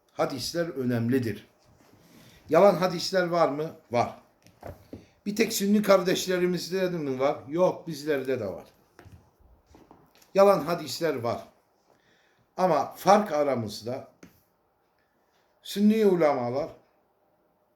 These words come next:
bu yalan hadisleri bir türlü çıkaramamışlar, tutmuşlar.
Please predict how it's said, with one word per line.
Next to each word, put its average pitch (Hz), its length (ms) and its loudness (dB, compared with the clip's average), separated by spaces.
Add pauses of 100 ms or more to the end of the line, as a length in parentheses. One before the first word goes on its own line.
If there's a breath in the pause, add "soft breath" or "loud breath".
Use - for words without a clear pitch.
(100)
bu 180 220 -2
yalan 175 300 4
hadisleri 135 760 -6 (240)
bir 185 140 -8
türlü 170 580 0 (640)
çıkaramamışlar, 139 920 -2 (280)
tutmuşlar. 113 680 -8